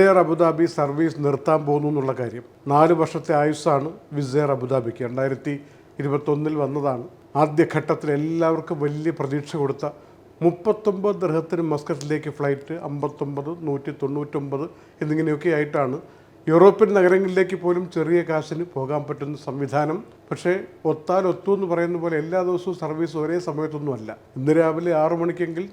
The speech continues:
നാളെ രാവിലെ പത്ത് മണിക്ക് എന്നിങ്ങനെയുള്ള വളരെ വ്യത്യസ്തങ്ങളായ സമയക്രമമായിരുന്നു. എങ്കിലും ഈ കാശ് ചെലവായ, ചെലവ് വളരെ കുറവായതുകൊണ്ട് എല്ലാവരും പ്രിഫർ ചെയ്തിരുന്ന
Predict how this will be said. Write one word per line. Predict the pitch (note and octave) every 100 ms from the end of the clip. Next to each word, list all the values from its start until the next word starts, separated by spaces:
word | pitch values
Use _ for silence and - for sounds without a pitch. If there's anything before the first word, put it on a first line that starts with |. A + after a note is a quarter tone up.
| - D3
നാളെ | D#3 F3
രാവിലെ | F3 E3+ F3 G3+
പത്ത് | G#3+ G#3+ F#3+
മണിക്ക് | C#3+ A#2+ C3 F3+
എന്നിങ്ങനെയുള്ള | G3+ G3+ F#3+ F#3 F#3+ G3 - - - -
വളരെ | D3+ G3 F#3
വ്യത്യസ്തങ്ങളായ | E3 - G3+ - G3 F#3+ F3 F3
സമയക്രമമായിരുന്നു. | E3 F3 E3+ D#3+ D3+ C#3 D#3+
എങ്കിലും | G#3 A3 F3+ C3 D#3+ - - - A3
ഈ | A3 -
കാശ് | F#3 A3+ A3+ C#4+ -
ചെലവായ, | G3 G3 G3 G3 F#3+ -
ചെലവ് | F#3 F#3 A3+
വളരെ | G3+ G3 -
കുറവായതുകൊണ്ട് | F3+ F#3+ G3+ F3+ F3 E3+ D#3+ D#3+ - - - D#3+
എല്ലാവരും | E3+ F3 F3 F3 F3
പ്രിഫർ | D#3 F#3+ F#3+ E3+
ചെയ്തിരുന്ന | D#3 D#3 D#3+ F3